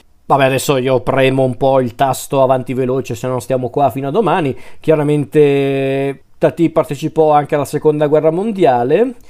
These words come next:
e fu proprio durante gli anni quaranta, gli anni appunto in cui c'era ancora la Seconda Guerra Mondiale, eh, in quegli anni Tati cominciò a, a costruirsi una famiglia, anche a portarsi avanti con il suo impiego artistico.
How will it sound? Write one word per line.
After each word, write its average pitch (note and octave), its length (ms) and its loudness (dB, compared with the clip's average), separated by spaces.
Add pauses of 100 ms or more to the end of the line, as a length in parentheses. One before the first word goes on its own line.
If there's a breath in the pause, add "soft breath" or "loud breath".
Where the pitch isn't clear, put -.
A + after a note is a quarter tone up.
(160 soft breath)
e E3 120 -4
fu A#3 160 -4
proprio B3 260 0
durante F3 340 -2
gli F3 60 2
anni F#3 120 0
quaranta, D3 480 0
gli B2 120 0
anni C3+ 100 0
appunto C3 320 -6
in B2+ 60 -4
cui A#2+ 100 -4
c'era B2+ 200 0
ancora C3 540 2
la B2 200 -4
Seconda D3+ 320 0
Guerra D3+ 180 2
Mondiale, C#3+ 580 0 (380 loud breath)
eh, A#2+ 240 -6
in C3 80 -8
quegli F#3 240 2
anni D3+ 160 2
Tati F#3+ 240 -2
cominciò C#3 540 2
a, B2+ 100 -4 (200)
a C#3 40 -4
costruirsi D3 640 -2
una C#3+ 140 -2
famiglia, E3 680 -2
anche C3+ 320 -2
a B2+ 240 2 (360)
portarsi D3 580 -2
avanti C#3 400 2
con C#3 160 -2
il C3 140 -8
suo C3+ 720 0 (360 loud breath)
impiego D3+ 600 2
artistico. D#3 920 -2